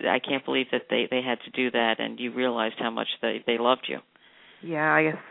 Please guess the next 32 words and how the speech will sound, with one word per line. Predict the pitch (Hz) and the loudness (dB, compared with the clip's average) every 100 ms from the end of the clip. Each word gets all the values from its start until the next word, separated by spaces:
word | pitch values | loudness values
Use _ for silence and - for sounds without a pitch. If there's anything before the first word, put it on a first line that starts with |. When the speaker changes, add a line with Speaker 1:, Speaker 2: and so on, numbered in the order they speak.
| - | -4
Speaker 2:
yeah, | 165 156 | 4 8
later | 156 160 156 | 8 6 6
high | 160 151 - | 4 2 -2
school. | 151 165 - _ _ _ - | -4 -4 -12 _ _ _ -10
Speaker 1:
Later | 151 151 143 | 2 4 6
high | 135 131 - | 4 4 2
school. | 165 | 2
Speaker 2:
Yeah, | 131 | 6
Speaker 1:
Well, | 196 | 6
when | 160 - | 6 4
Speaker 2:
yeah, | |
Speaker 1:
you | 240 | 4
were | 226 | 6
Speaker 2:
yeah. | 175 165 | 4 2
Speaker 1:
released, | 180 170 - | 4 2 4
I | - 214 | 6 6
don't | 202 | 6
know | 131 | 2
how | 151 170 | 6 6
you | 160 | 6
did | 135 139 | 6 6
it. | 113 - | 4 -2
<laughs> | - - _ _ _ - - _ _ - - - - - 185 | -12 -20 _ _ _ -20 -20 _ _ -20 0 2 2 4 6
You | |
know, | 151 | 8
you | 135 135 | 8 8
went | 139 170 | 8 10
Speaker 2:
<laughs> | 220 | 10
Speaker 1:
right | 185 208 | 8 8
back | 196 196 | 4 4
to | 208 | 4
high | 165 | 4